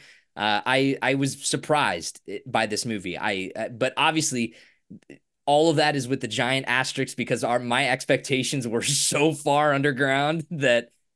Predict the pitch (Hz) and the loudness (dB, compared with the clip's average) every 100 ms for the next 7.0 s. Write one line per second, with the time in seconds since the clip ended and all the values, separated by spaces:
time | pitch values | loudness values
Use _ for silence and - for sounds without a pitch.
0 | _ - 113 127 123 123 113 92 104 113 | _ -12 -8 -6 -6 -2 0 0 -2 0
1 | 156 131 117 104 - 117 101 92 87 85 | 0 0 -2 -4 -2 0 0 -2 -6 -8
2 | 78 - 98 95 - 117 120 120 123 120 | -8 -4 -2 0 0 0 0 2 2 4
3 | 110 98 95 120 101 80 _ - 214 208 | 2 2 -2 -2 -2 -4 _ 0 4 4
4 | 202 190 175 180 - 175 165 _ _ _ | 2 2 0 0 2 0 0 _ _ _
5 | _ _ 147 139 160 147 143 156 135 139 | _ _ -4 0 0 0 0 0 -2 -4
6 | - 135 127 - - 120 120 117 113 | -2 0 0 -2 -2 2 2 2 0